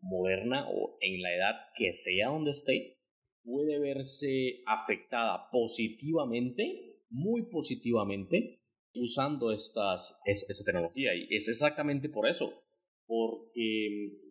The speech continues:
al principio de, creo que en el primer episodio que estuvimos conversando, el episodio de introducción, conversábamos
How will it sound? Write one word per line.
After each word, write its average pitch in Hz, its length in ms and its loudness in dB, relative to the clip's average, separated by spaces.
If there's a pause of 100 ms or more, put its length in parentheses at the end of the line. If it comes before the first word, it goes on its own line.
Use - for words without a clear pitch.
(120)
al 113 160 0
principio 139 540 -2
de, 107 540 0
creo 151 140 -6
que 170 100 0
en 160 100 0
el 117 160 0
primer 101 280 0
episodio 107 600 0
que - 60 -6
estuvimos - 380 -2
conversando, 95 520 2 (120)
el 95 100 -2
episodio 98 380 -4
de 113 100 0
introducción, 101 680 -2 (400)
conversábamos 110 880 -2